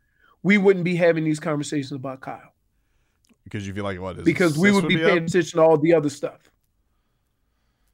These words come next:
Speaker 1: But because they're struggling scoring, now we're looking at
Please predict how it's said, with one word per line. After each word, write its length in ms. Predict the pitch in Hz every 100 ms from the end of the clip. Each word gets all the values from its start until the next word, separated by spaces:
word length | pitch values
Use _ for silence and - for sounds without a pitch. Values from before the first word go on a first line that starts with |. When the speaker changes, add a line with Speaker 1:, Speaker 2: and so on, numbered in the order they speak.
| _ _ _ _ _ -
Speaker 1:
But 120 | 180
because 320 | 165 226 202
they're 140 | 196
struggling 520 | 180 - 202 185 165 156
scoring, 540 | - 302 226 175 156 - _ _ _ -
now 200 | 180 214
we're 140 | 185
looking 280 | 185 175 175
at 160 | 165